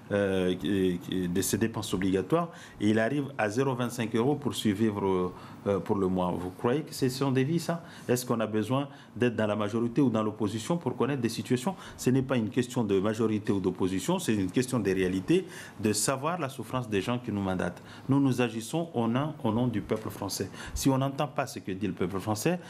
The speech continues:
c'est une difficulté, et je crois que Macron, aujourd'hui, est en difficulté parce qu'il refuse d'entendre, euh, la souffrance, il refuse d'entendre les, les, les, les, oui, la, la, la, la souffrance du, du peuple français, et le peuple français le lui rende.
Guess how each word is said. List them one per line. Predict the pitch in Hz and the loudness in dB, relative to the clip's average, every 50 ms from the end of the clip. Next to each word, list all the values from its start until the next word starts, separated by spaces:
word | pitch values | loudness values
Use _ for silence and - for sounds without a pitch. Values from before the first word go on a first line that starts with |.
| - - | -18 -12
c'est | - - 131 123 - | -2 0 0 2 4
une | 156 135 | 4 4
difficulté, | 107 101 - 127 120 147 151 151 - 226 214 - - | 4 2 0 0 2 2 2 2 4 4 4 4 2
et | 131 | 2
je | 117 127 | 2 2
crois | 123 - 143 123 | 0 2 -2 -2
que | - - | 0 0
Macron, | 107 101 101 98 - - - 113 101 95 | 0 0 0 -2 -2 -2 -2 -2 0 0
aujourd'hui, | 90 95 104 101 117 156 202 214 - - - - - - | 0 2 2 2 4 4 2 2 0 -8 -16 -14 -6 0
est | - 135 135 147 | 0 0 2 2
en | 135 | -2
difficulté | 120 113 110 113 107 - - 120 117 110 104 | -2 -2 -6 -8 -6 -2 -2 0 2 2 0
parce | - - 147 - | 0 0 -6 -2
qu'il | - 117 101 95 | 0 0 2 2
refuse | 147 160 165 - 196 202 170 120 | 2 0 0 0 0 0 0 0
d'entendre, | 120 117 110 107 - 160 202 196 143 - - - - - - - - - - - - | 0 -2 -2 -2 -2 -2 -2 -2 -4 -6 -10 -16 -18 -20 -18 -18 -16 -16 -12 -2 2
euh, | 107 107 104 101 98 92 90 - - - | 2 4 4 2 2 0 -2 -2 0 0
la | 113 131 131 | 0 0 0
souffrance, | 131 - 120 - - 135 156 202 202 - - | -2 -8 -10 -8 -4 -2 -2 -2 -2 -2 0
il | 117 107 98 104 | 0 0 4 2
refuse | 131 123 123 131 139 110 | 2 2 2 0 0 2
d'entendre | 104 101 98 95 - 175 202 202 196 - - - - - - | 2 0 -2 0 0 0 0 0 -2 -4 -8 -16 -16 -10 0
les, | - 113 107 101 98 | 2 4 4 4 4
les, | 92 101 98 95 | 4 4 2 4
les, | 92 98 95 92 | 4 4 4 4
les, | 90 90 90 87 - | 4 2 0 2 2
oui, | - 113 139 139 | 4 4 4 4
la, | 113 101 98 95 | 4 2 0 -2
la, | 101 95 92 | -2 -4 -2
la, | 98 95 98 | 0 0 0
la | 104 101 - 107 101 | 0 0 2 0 0
souffrance | - - 110 107 - 170 180 175 - | 0 -2 -6 -2 -2 -2 -2 -2 -2
du, | - 117 110 104 | 2 2 2 4
du | - 107 104 | 4 2 0
peuple | - - 123 123 - 110 101 92 | 2 0 -2 0 2 0 0 0
français, | 104 - 113 120 120 - 226 240 240 - - - - - 127 | -2 -2 -2 -2 0 2 0 0 0 -2 -10 -14 -8 0 2
et | 113 | 4
le | 110 107 | 4 4
peuple | 107 131 123 - 107 | 2 -2 -2 -2 -4
français | 95 - 117 110 107 - 233 220 | -2 -2 -2 -4 -2 0 0 2
le | 190 175 | 4 4
lui | 160 156 170 | 2 4 2
rende. | 175 233 240 196 123 92 | 2 2 2 2 0 -4